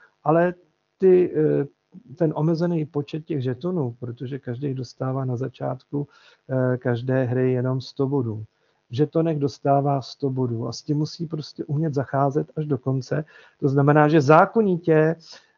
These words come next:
pokud se to hraje sázkovou metodou, tak zákonitě tam prostě někdo vždycky vypadne dřív a do toho desátého, do s-, desátého kola v té partii už třeba ani nedojde, jako jo. Takže, eh, takhle se třeba hraje Golden Cup, kde,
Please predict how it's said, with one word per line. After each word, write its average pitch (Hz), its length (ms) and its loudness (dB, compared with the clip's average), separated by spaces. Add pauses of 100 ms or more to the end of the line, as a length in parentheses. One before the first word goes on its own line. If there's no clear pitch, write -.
(120)
pokud 160 280 2
se 160 100 2
to 156 140 2
hraje 143 260 4
sázkovou 139 600 2
metodou, 135 460 0
tak 135 220 -4
zákonitě 131 600 -2
tam 135 160 -4
prostě 127 320 -8
někdo 127 340 -2
vždycky 120 380 -6
vypadne 135 480 -2
dřív 123 380 -8 (320)
a 131 60 -2
do 131 100 0
toho 147 260 4
desátého, 135 880 0 (380)
do 127 120 -4
s-, 135 200 -6
desátého 131 600 0
kola 127 420 -6 (260)
v - 40 -20
té 139 160 0
partii 123 420 -2
už 127 120 -6
třeba 123 220 -4
ani 131 160 2
nedojde, 123 520 0
jako 104 340 -10
jo. 110 240 -8 (420)
Takže, 127 500 2 (220)
eh, 131 40 0
takhle 131 260 -2
se 131 140 -4
třeba 135 320 -2
hraje 131 300 0
Golden 127 400 -2
Cup, 135 260 0 (480)
kde, 131 400 2